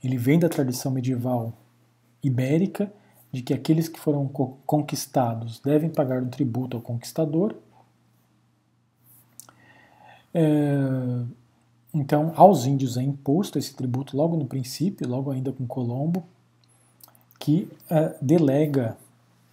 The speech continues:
a, a cobrança desse tributo aos encomendeiros. Então, o que o Las Casas vai propor aqui seria, então,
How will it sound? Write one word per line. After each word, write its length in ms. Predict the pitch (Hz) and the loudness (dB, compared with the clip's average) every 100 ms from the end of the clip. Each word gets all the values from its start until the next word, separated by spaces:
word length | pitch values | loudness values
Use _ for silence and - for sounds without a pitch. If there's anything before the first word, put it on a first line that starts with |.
| - - | -12 -10
a, 580 | 131 117 101 98 - - _ _ _ | -8 -8 -10 -12 -16 -20 _ _ _
a 60 | - | -12
cobrança 500 | - 147 131 139 139 | 0 2 2 0 -2
desse 200 | 127 123 | -6 -8
tributo 440 | - 123 127 139 | -8 -6 -6 -4
aos 100 | 151 | -4
encomendeiros. 880 | 160 160 170 180 123 113 113 - - _ _ _ - _ _ _ _ _ | -4 -4 -2 -2 -2 -4 -6 -16 -20 _ _ _ -20 _ _ _ _ _
Então, 180 | - 185 | -2 -2
o 20 | |
que 120 | 185 | 0
o 40 | 180 | 2
Las 180 | 156 - | 2 2
Casas 280 | 143 123 | 0 0
vai 120 | 117 120 | -2 -6
propor 340 | 120 113 120 | -8 -8 -8
aqui 220 | 117 - | -6 -6
seria, 340 | 127 180 156 147 | -6 -4 -2 -2
então, 380 | 143 131 117 | -4 -6 -6